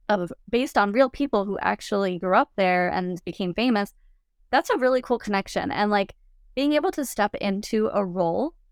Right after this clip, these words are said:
not only allows us to see things differently, but it also enables us to tap into a greater sense of creativity. And, you know, if it's,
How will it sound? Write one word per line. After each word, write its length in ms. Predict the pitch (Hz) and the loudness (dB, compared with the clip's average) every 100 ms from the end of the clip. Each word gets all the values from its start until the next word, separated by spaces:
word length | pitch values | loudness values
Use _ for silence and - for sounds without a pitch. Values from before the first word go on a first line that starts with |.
| _ _ - | _ _ -4
not 240 | 220 269 - | 2 4 4
only 300 | 247 233 220 | 2 2 2
allows 380 | 190 185 185 185 | 2 4 4 2
us 280 | 185 - | 0 -2
to 600 | - - 202 185 180 175 175 175 _ | -12 -4 -2 0 -2 -6 -10 -18 _
see 220 | - 269 | -8 -6
things 240 | 269 214 202 | -2 -2 -2
differently, 600 | 185 - 160 160 - - _ _ | -2 -2 -4 -4 -8 -10 _ _
but 100 | 233 | 4
it 60 | 226 | 6
also 480 | 226 233 240 220 - | 4 2 0 -2 -4
enables 360 | - 196 190 185 | -2 0 2 2
us 260 | 185 180 - | 0 -2 -10
to 300 | - 185 175 | -4 -4 -2
tap 260 | 190 185 | -4 -2
into 220 | 185 175 | -2 -2
a 40 | 180 | -4
greater 280 | 190 180 180 | -2 -2 -2
sense 260 | - 180 | -6 -8
of 80 | 165 | -10
creativity. 760 | - 180 170 - 185 185 - - | -4 -2 -2 -2 -2 -2 -6 -8
And, 420 | - 190 180 180 - _ _ _ _ _ _ - | -4 -4 -2 -6 -8 _ _ _ _ _ _ -4
you 100 | 277 | 0
know, 360 | 277 233 202 - _ _ - | 0 -2 -6 -12 _ _ -4
if 160 | 262 | -2
it's, 300 | 311 247 - | -2 -4 -10